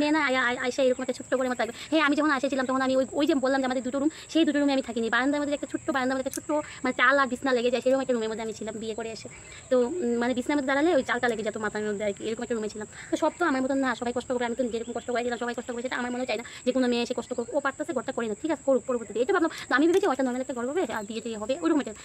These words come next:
তো বলেছে, হ্যাঁ, খুঁটিটা ওইরকম হয়েছে, এক চালা ঘর করবে, সামনেতে আমাদের ঘর, আমাদের ঘরটা মিডিলে ছিল, আর ও ঘর বানিয়েছে সামনে আর কি। তো সেগুলো অনেক রহস্য, ঘর বানানোর বহুত রহস্য, জায়গা বাড়ি মাটি, মানে ও, ও, ও, মানে অনেক কিছু ভাবনা চিন্তা করে ঘরটা বানিয়েছে আর কি। যাই হোক, তো একচালা ঘর হিসাব করতে করতে পরে হয়ে গেল দুচালা,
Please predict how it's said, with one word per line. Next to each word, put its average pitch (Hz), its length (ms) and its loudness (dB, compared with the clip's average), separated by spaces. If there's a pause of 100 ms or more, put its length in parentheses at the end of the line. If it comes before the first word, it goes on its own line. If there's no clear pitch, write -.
(120)
তো - 60 2
বলেছে, 247 200 0 (140)
হ্যাঁ, 311 160 4
খুঁটিটা - 280 2
ওইরকম 277 260 4
হয়েছে, 208 240 2 (580)
এক 240 140 0
চালা 254 180 0
ঘর 214 160 2
করবে, 226 220 0 (140)
সামনেতে 262 300 2
আমাদের 240 320 -2
ঘর, - 120 -2
আমাদের 247 240 -2
ঘরটা 247 180 -4
মিডিলে 254 220 0
ছিল, 294 120 0 (240)
আর 226 140 2
ও 240 140 2
ঘর 240 140 4
বানিয়েছে 254 280 2
সামনে 208 320 -2
আর 165 60 -2
কি। 240 120 -4 (920)
তো 359 140 4
সেগুলো 370 240 6
অনেক 269 220 2
রহস্য, 277 220 2
ঘর 240 140 -2
বানানোর 254 280 0
বহুত 247 240 -2
রহস্য, 247 260 -2
জায়গা 233 220 -2
বাড়ি 254 160 -2
মাটি, 247 260 -2 (260)
মানে 277 140 2
ও, 262 100 6 (240)
ও, 247 60 2 (220)
ও, 240 80 2
মানে 240 200 -2
অনেক 262 140 0
কিছু 285 180 -2
ভাবনা 233 160 -2
চিন্তা 277 200 -2
করে 285 140 2
ঘরটা 233 260 -4
বানিয়েছে 208 320 -2
আর 208 60 -6
কি। - 80 -10
যাই 294 120 0
হোক, 220 100 -6 (280)
তো - 100 -2
একচালা 294 320 0
ঘর 285 120 2
হিসাব 269 240 -6
করতে 294 180 -6
করতে 302 140 -4
পরে 247 160 -2
হয়ে 240 140 -2
গেল 240 120 0
দুচালা, 226 320 -6